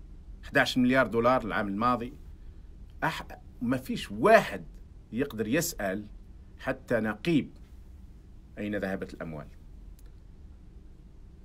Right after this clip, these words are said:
ما فيش واحد يقدر يسألهم: "كيف تتصرفون في البلاد؟ من أين تشترون السلاح؟ لماذا تشترون هذا السلاح ولا تشترون السلاح الآخر؟"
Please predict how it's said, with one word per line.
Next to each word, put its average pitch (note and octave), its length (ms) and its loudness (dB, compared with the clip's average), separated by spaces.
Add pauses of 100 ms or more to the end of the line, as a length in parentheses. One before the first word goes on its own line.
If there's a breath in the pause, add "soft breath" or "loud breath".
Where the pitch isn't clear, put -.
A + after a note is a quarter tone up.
(120)
ما B3+ 100 4
فيش - 300 0
واحد D3 560 10
يقدر C3+ 260 2
يسألهم: C3+ 480 4
"كيف E3+ 260 6
تتصرفون D3 960 4
في - 120 -12
البلاد؟ G2+ 400 0
من A#2+ 120 6
أين F#3 380 6
تشترون D3 420 4
السلاح؟ A2+ 480 2
لماذا F#3 320 8
تشترون D#3+ 380 2
هذا D3 140 4
السلاح C#3+ 380 2
ولا B2+ 140 0
تشترون C#3+ 280 0
السلاح C#3 300 -2
الآخر؟" A#2+ 240 -4